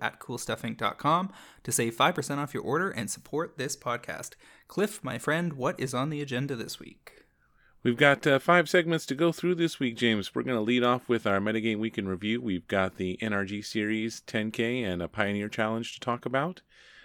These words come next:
Speaker 2: We've got the top movers this week, uh, on paper, and then we'll talk about Magic Online movers as well. Then you and I have some, uh, wonderful picks for the week about, uh, cards that are worth buying right now. And then we'll lead off,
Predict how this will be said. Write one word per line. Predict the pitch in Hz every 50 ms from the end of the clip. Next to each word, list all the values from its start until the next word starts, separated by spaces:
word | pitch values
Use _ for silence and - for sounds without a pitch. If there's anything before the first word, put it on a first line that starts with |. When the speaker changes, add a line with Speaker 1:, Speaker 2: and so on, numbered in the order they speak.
| - - _
Speaker 2:
We've | 113 113 110
got | - 123 117 107
the | - 107
top | - - 120 113 -
movers | 110 117 127 139 135 117 104
this | 98 113 104 - -
week, | 117 127 151 - - - - -
uh, | 104
on | 107 101 95 92 - 101 98 95 95 92
paper, | - 117 120 120 - 165 165
and | 170 135 101 98 98
then | 95 92
we'll | 92 90
talk | - - 95 90 -
about | - 95 92 85
Magic | 90 92 90 85 95 -
Online | 98 98 107 107 101 95 92 90
movers | 92 95 95 92 92 90 90
as | 82 -
well. | 104 113 123 117 107 113 123 - _ - - - - _ _ _ _ _ _
Then | - 160 170 156
you | 151 160 160
and | 151 143
I | 143 147 156
have | 139 139 123 120 113
some, | - - 117 107 104 104 101 101
uh, | 98 95 95
wonderful | 98 104 113 113 113 - 117 107 101 101 - - -
picks | - 127 123 - - -
for | - - 135 123 123
the | 120 123
week | 117 131 165 180 - -
about, | 101 80 90 87 87 82 - - _ _ _ _ _ -
uh, | 95 90 85 82 80 -
cards | - - 101 95 98 92 92
that | 95 85
are | 82
worth | 82 92 95 - -
buying | - 101 117 127 113
right | 95 92 92 92
now. | 95 98 104 113 131 - _ _ - - - - - _ _
And | - 143 151
then | 160 165
we'll | 170 170
lead | 170 180 180 170
off, | 170 175 185 175 - -